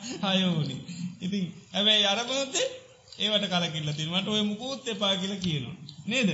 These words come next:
"මට මේ ඔක්කොම එපා වෙලා තියෙනවා නම් මේ, මේ කිසිවක් මට ඕනේ නැහැ" කිය කියනවා. හැබැයි ආය ටික කාලයක් යනකොට මොකද වෙන්නේ? අර ටික ආය ඔක්කොම, ඔව්, ආය ඔක්කොම අ-, අල්ල ගන්න. නමුත් ඒ වෙලාවට එකක්වත් ඕනේ නැහැ.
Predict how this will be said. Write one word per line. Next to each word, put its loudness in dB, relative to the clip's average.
"මට 0
මේ -2
ඔක්කොම -4
එපා 2
වෙලා 2
තියෙනවා -2
නම් 0
මේ, 0
මේ -2
කිසිවක් -4
මට -4
ඕනේ -2
නැහැ" 2
කිය -6
කියනවා. 2
හැබැයි 4
ආය 8
ටික 0
කාලයක් 2
යනකොට -4
මොකද -2
වෙන්නේ? 6
අර 0
ටික -4
ආය 4
ඔක්කොම, -2
ඔව්, -6
ආය 0
ඔක්කොම -4
අ-, -4
අල්ල -2
ගන්න. -6
නමුත් 0
ඒ 2
වෙලාවට 2
එකක්වත් -2
ඕනේ -6
නැහැ. -10